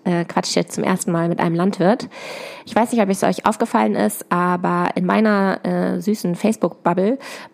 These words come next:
hat ungefähr jeder Zweite das Profilbild, äh, No Pharma No Food, No Future. Und wenn das bei euch auch so ist, vielleicht wollt ihr ja mal,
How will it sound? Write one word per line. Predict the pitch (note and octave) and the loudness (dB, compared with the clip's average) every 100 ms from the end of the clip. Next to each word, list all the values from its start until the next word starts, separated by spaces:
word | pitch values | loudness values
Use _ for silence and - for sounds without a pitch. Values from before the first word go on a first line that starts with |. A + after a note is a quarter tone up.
| - | -6
hat | - F#3+ | -2 0
ungefähr | G3 F#3+ F#3+ | 0 2 2
jeder | F3+ G3+ G3+ | 2 2 0
Zweite | - F#3+ G3 G#3 | 2 2 4 2
das | F#3 F#3 | 2 0
Profilbild, | - - G3 F#3+ F#3+ F#3 - | -2 0 2 2 2 0 -4
äh, | F3+ F3 F3 F3 - | -2 0 0 -2 0
No | F3+ | -2
Pharma | F3+ F#3+ F#3+ F3+ F3 - _ _ _ - | 0 0 2 2 0 -4 _ _ _ -4
No | F3 F3 E3+ E3+ | -2 0 0 -2
Food, | - G3+ G3 | -2 -2 -2
No | F3+ E3 | -2 -4
Future. | - F#3+ A3 - A3 D#4+ - - - - - - | -2 0 0 2 0 0 -6 -16 -16 -16 -8 0
Und | F3+ F3+ | 0 2
wenn | F#3+ | 2
das | G3 | 2
bei | - - | 2 0
euch | - | 2
auch | G#3 - | 0 2
so | - | 2
ist, | - G#3 - - | 2 2 -2 -10
vielleicht | - A3 F#3 F3+ - | -4 0 0 0 -2
wollt | F#3 F3+ F3+ | 0 0 2
ihr | |
ja | F3 E3 | 0 0
mal, | E3 E3 E3 | 0 0 -2